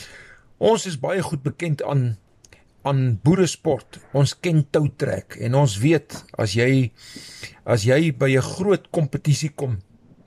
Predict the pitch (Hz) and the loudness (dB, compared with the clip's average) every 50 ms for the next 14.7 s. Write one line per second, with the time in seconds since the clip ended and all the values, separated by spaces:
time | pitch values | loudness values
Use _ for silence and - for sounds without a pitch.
0 | _ _ _ _ _ - _ - _ 113 113 131 135 139 - - 131 123 - _ | _ _ _ _ _ -20 _ -20 _ -6 -4 -2 -2 -2 0 0 0 -2 0 _
1 | - 165 151 - - 139 - 139 135 131 - - 127 123 - - - 113 113 110 | 0 0 2 0 -2 -2 0 2 2 2 2 2 0 -2 0 0 -4 -2 -2 -4
2 | - - _ - 131 127 - _ - 123 120 110 110 _ - _ _ _ - - | -4 -2 _ 0 0 0 0 _ 2 2 2 2 2 _ -16 _ _ _ -20 -20
3 | _ - - - - - 120 110 - - 117 139 127 - 98 98 95 - - - | _ -10 -8 -8 -6 -4 -4 -4 -4 0 2 2 2 2 0 -8 -8 -8 -8 -10
4 | - - - _ _ _ _ _ - - - - - - _ _ _ _ _ - | -10 -16 -20 _ _ _ _ _ -20 -20 -20 -20 -20 -20 _ _ _ _ _ 2
5 | 208 220 196 175 170 151 120 - - - - - - - - - - - - - | 2 2 2 2 0 0 0 -2 -10 -12 -12 -18 -20 -20 -20 -20 -20 -20 -20 -20
6 | _ - - - 156 147 - 143 131 127 113 _ - 156 160 143 - - _ 143 | _ -20 -2 -2 -2 0 0 -4 -4 -6 -6 _ 0 2 2 2 0 -2 _ -6
7 | 131 110 90 - - _ _ _ _ _ _ _ _ _ _ - - _ _ _ | -6 -4 -10 -12 -16 _ _ _ _ _ _ _ _ _ _ -20 -20 _ _ _
8 | _ - - 110 113 113 110 101 90 95 - _ _ - 117 120 104 123 123 - | _ -2 0 0 2 0 0 -4 -6 -10 -16 _ _ -6 -4 -4 0 0 -2 -2
9 | - _ 175 147 - - - - - 107 98 98 135 143 117 - 127 123 117 107 | -2 _ -4 -4 -4 -6 -18 -14 -10 -8 -2 2 2 2 2 0 -4 -2 -2 -2
10 | - - _ _ _ _ _ - - - - 156 143 139 - - - 135 127 120 | -4 -6 _ _ _ _ _ -14 -10 -4 -2 -2 -2 -4 -6 -6 -6 -6 -4 -4
11 | - 120 120 113 - 113 104 - - 101 _ _ 110 98 87 76 _ _ _ _ | -4 -4 -4 -4 -4 -6 -6 -4 -6 -8 _ _ -6 -6 -6 -6 _ _ _ _
12 | _ _ _ _ _ _ _ _ _ _ - - - _ _ _ _ _ _ _ | _ _ _ _ _ _ _ _ _ _ -20 -20 -20 _ _ _ _ _ _ _
13 | _ _ _ _ _ 208 220 226 226 180 - 135 131 127 127 175 196 196 208 202 | _ _ _ _ _ -2 0 0 -2 -4 -2 -2 0 2 4 4 4 4 2 -2
14 | - - - - 160 165 - 170 147 - 98 95 95 | -2 -4 -4 -2 -2 -2 -2 -4 -2 -2 -2 -4 -4